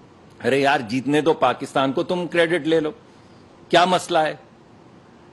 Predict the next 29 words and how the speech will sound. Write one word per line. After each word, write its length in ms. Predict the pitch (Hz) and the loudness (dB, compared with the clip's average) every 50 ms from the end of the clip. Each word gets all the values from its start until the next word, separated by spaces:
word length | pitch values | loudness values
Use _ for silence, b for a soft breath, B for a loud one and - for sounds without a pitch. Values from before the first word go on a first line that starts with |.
| - - | -8 0
काम 280 | - 170 180 202 220 208 | 2 4 4 4 2 2
तो 160 | - 233 208 | 2 4 4
होने 240 | 185 202 202 208 208 | 4 2 2 0 0
दो, 360 | 165 202 208 226 214 208 - - - - - - - - - B B B B B B - 113 | 2 2 2 2 0 -2 -10 -20 -20 -20 -20 -20 -20 -20 -20 B B B B B B -12 2
जो 180 | 131 208 226 | 4 4 4
लोगों 320 | 214 196 196 196 185 220 214 | 6 4 2 2 2 2 2
को 120 | 214 226 | 2 0
सहूलत 440 | - - 190 147 160 190 214 226 226 190 | 2 2 2 2 2 2 2 0 0 0
मिल 160 | 190 190 185 | -2 -2 0
रही 280 | 175 196 220 214 214 196 | 2 2 2 2 2 2
है 280 | 175 170 175 196 220 | 2 2 2 2 2
उसको 280 | 226 214 - - 226 226 | 0 -2 -2 0 -2 0
तो 120 | 220 240 | 0 0
celebrate 540 | - - 202 185 190 165 147 170 185 175 - | 2 2 2 2 2 0 0 -2 -4 -4 -2
कर 160 | - - 139 | -2 -2 0
लो 320 | 139 156 202 226 175 - - - - - - - - - - | 0 2 0 0 -2 -4 -12 -20 -20 -20 -20 -20 -20 -18 -2
दो 160 | 107 160 185 170 | 0 2 2 4
घड़ी 280 | 147 165 165 170 160 | 2 2 2 2 -2
को, 240 | - 175 190 196 - - - - - - - - - - - - - - - - - - - - | -2 -2 -4 -4 -4 -10 -18 -20 -20 -20 -20 -20 -20 -20 -20 -20 -20 -20 -20 -20 -20 -10 0 0
अपनी 280 | 170 - 196 226 233 | 2 2 4 2 2
नाक 340 | 214 190 190 190 202 196 - | 4 4 2 2 2 0 0
से 140 | - 247 247 | 0 0 0
थोड़ा 380 | 240 - 165 170 180 202 220 220 | 0 2 0 2 4 4 4 4
एक 340 | 180 185 185 208 208 - | 4 4 2 2 2 0
इंच 180 | 262 247 214 226 | -2 0 2 2
आगे 240 | 220 202 196 202 202 | 2 2 2 0 0
तो 140 | 202 202 175 | 0 -2 0
देख 260 | 143 156 143 - 143 | 0 -2 -2 0 0
लो, 320 | 180 233 226 165 - - | 2 2 2 0 -4 -10